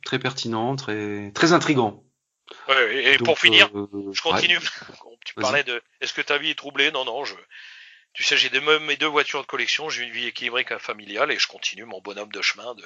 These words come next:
Speaker 2: citoyen lambda, si j'ose dire.
Speaker 1: Hmm.
Speaker 2: Et qui a les pieds sur terre. Voilà.
Speaker 1: <laughs> Ouais, ouais. Ah, mais ça s'entend, ça s'entend. Ça s'entend à ta voix, de toute façon. C'est aussi pour ça que je trouvais intéressant vraiment de t'interviewer, euh,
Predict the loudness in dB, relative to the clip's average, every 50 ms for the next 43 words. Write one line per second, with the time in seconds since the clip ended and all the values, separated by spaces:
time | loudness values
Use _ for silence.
0 | -4 -2 0 0 0 -2 -6 -6 -4 -2 -2 0 0 0 0 0 -4 -6 -6 -8
1 | -12 -16 -12 -12 -12 -12 -12 -16 -20 -20 -20 _ _ _ _ _ -20 -20 -16 -12
2 | -10 -8 -8 -4 -2 -2 0 0 0 -2 -2 0 0 2 2 2 0 0 -2 -2
3 | -2 -2 -4 -8 -14 -16 -18 -20 _ _ _ -20 -20 -20 -20 _ -20 -20 -20 -20
4 | -20 -20 -20 _ _ _ _ -14 -12 -12 -12 -10 -10 -12 -10 -10 -14 -14 -16 -20
5 | _ _ -8 -6 -4 -4 -4 -6 -10 -4 0 2 4 6 6 6 4 4 4 4
6 | 4 2 4 2 0 0 -2 -4 -6 -8 -10 -10 -14 -18 -16 _ -12 -12 -10 -8
7 | -8 -6 -4 -4 -2 0 2 2 2 2 0 -2 -4 -4 -4 -4 -4 -10 _ _
8 | -6 -4 -4 -2 -4 -4 -4 -2 0 2 2 2 2 0 -2 -4 -4 -4 -6 -4
9 | -2 -2 -2 0 0 0 0 2 2 2 4 4 2 2 2 0 0 -2 -4 -4
10 | -4 -4 -4 -2 0 2 4 4 6 4 4 2 0 -2 -2 -4 -6 -8